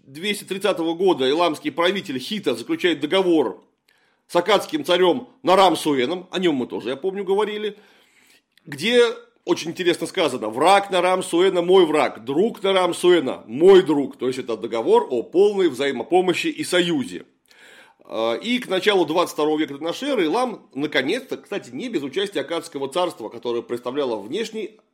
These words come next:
авторитетный источник власти, не позволяя устраивать какие-то внутренние междоусобицы. Так вот, Илам становится независимым государством. Однако мы же помним, что в это время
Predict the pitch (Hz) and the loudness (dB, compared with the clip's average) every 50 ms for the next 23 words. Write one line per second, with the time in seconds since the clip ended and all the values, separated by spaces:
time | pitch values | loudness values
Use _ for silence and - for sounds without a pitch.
0 | _ - 110 - - 127 120 123 - 196 202 202 175 170 143 135 - 170 151 - | _ -14 -14 -10 -8 -8 -8 -6 -4 -6 -6 -4 -8 -8 -10 -6 -6 -6 -6 -4
1 | - 147 - 135 147 151 127 113 - - - - - _ _ _ _ _ _ _ | -8 -10 -6 -2 0 0 0 0 -4 -8 -16 -20 -20 _ _ _ _ _ _ _
2 | - 139 196 233 226 214 190 147 156 156 156 170 175 180 180 175 175 - _ _ | -4 2 2 2 2 2 -2 -2 -2 -2 0 2 2 2 2 0 -2 -8 _ _
3 | _ _ _ _ _ - _ _ _ - 139 - - 170 185 185 190 185 170 - | _ _ _ _ _ -20 _ _ _ -12 -12 -6 -2 0 0 2 2 0 -2 -4
4 | - 110 - 139 151 156 139 - 127 110 131 165 165 143 147 135 143 139 143 147 | -6 -12 -12 -12 -12 -12 -10 -10 -8 -4 -4 -6 -6 -6 -8 -6 -6 -4 -2 -4
5 | 139 - 160 170 160 - 160 131 113 107 - 82 - _ _ _ - 127 170 185 | 0 0 0 0 2 0 -2 -2 -2 -8 -10 -14 -18 _ _ _ -10 0 0 0
6 | - 147 139 139 180 220 240 - - 185 160 175 180 170 160 147 - - 135 123 | 0 2 2 2 2 2 2 0 -2 -2 0 0 0 0 0 -2 -4 -6 -6 -6
7 | - - _ - 110 117 139 185 220 233 240 233 202 156 165 151 139 123 117 151 | -6 -12 _ -14 -8 -4 -2 -2 0 2 2 0 0 2 0 0 0 -2 -4 -6
8 | 196 214 214 190 - 196 190 185 196 196 190 175 - _ _ _ _ _ _ _ | -8 -8 -8 -8 -6 -6 -2 0 0 -2 -2 -4 -10 _ _ _ _ _ _ _
9 | _ _ _ _ 151 160 - 233 208 226 175 147 - - 107 101 131 180 190 208 | _ _ _ _ -4 -2 0 2 4 4 4 2 0 -6 -6 -2 -2 -2 0 0
10 | 214 175 - - 113 117 113 110 - - 269 294 277 254 196 - 156 151 147 151 | 0 0 0 -2 -6 -8 -8 -8 -6 -6 -6 -6 -6 -8 -8 -6 -6 -6 -4 -4
11 | 127 127 196 247 247 226 196 - | -4 -4 -4 -4 -4 -6 -6 -8